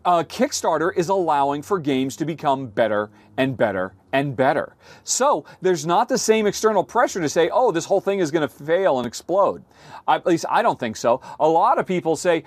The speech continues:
"Oh my gosh, can we please stop with ninety percent of the Kickstarter market being these big,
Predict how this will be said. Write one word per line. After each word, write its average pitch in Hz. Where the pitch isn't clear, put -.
"Oh 247
my 240
gosh, 220
can 214
we 208
please 247
stop 226
with 170
ninety 202
percent 202
of 185
the 175
Kickstarter 185
market 175
being 185
these 156
big, 185